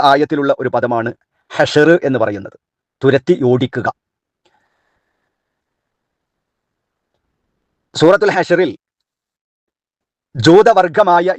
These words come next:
യഹൂദി ഗോത്രങ്ങളായ ചില ആളുകളെ തുരത്തിയോടിച്ച സംഭവം അള്ളാഹു വിവരിക്കുന്നുണ്ട്. അതുകൊണ്ടാണ് ഈ സൂറത്തിന് സൂറത്തുൽ ഹഷർ എന്ന പേര് വന്നത്. പല സൂറത്തുകൾക്കും ഉള്ളതുപോലെ സൂറത്തുൽ ഹഷറിനും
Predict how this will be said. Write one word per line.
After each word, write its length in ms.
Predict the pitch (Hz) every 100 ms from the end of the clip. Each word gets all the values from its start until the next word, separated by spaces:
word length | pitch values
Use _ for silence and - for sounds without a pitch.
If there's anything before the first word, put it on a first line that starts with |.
| 151
യഹൂദി 360 | 151 196 196 208
ഗോത്രങ്ങളായ 680 | 160 165 185 175 156 135 143 - _ _ _ _ _ _ _ _ _ _ _ _ -
ചില 120 | 170 190 160 165
ആളുകളെ 380 | 185 185 165 - _ _ _ _ _ _ _ _ _ _ 175
തുരത്തിയോടിച്ച 680 | 190 214 262 220 190 180 185 160
സംഭവം 360 | 156 170 175 -
അള്ളാഹു 240 | 147 147 135
വിവരിക്കുന്നുണ്ട്. 600 | 127 143 151 165 131 117 123 -
അതുകൊണ്ടാണ് 460 | 127 156 160 147 143 156 - _ _ _ _ 120
ഈ 40 | 139
സൂറത്തിന് 400 | 131 135 147 147 - - _ _ _ _ _
സൂറത്തുൽ 320 | 131 139 147 135
ഹഷർ 280 | 135 147 165 185
എന്ന 120 | 131 123
പേര് 180 | 113 110
വന്നത്. 200 | 104 - _ _ _ _ _ _ _ _ _ -
പല 100 | 214
സൂറത്തുകൾക്കും 520 | 208 220 220 220 208 208
ഉള്ളതുപോലെ 520 | 175 196 202 180 175 180 - _ -
സൂറത്തുൽ 320 | 151 160 175 156
ഹഷറിനും 400 | 135 143 165